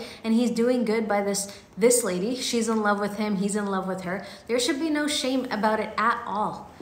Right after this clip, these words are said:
So don't feel any type of judgment. Like, who cares? People will talk about you. They'll judge you. They won't talk about you. They won't judge you 'cause everybody also has their own problems.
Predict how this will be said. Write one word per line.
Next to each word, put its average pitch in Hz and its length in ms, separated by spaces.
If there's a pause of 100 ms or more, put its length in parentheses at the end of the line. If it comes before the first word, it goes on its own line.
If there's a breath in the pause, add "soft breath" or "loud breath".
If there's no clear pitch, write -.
So 220 140
don't 262 260
feel 294 300
any 240 240
type 269 240
of 220 140
judgment. 214 500
Like, 208 300 (180 loud breath)
who 311 140
cares? 277 340
People 302 300
will 285 100
talk 240 300
about 240 340
you. 240 220 (220 loud breath)
They'll 220 180
judge 220 340
you. 240 300 (200 loud breath)
They 214 200
won't 233 340
talk 247 260
about 233 300
you. 254 80
They 190 140
won't 202 280
judge 202 280
you 214 80
'cause 208 220
everybody 208 420
also 190 260
has 196 220
their 175 160
own 190 160
problems. 175 640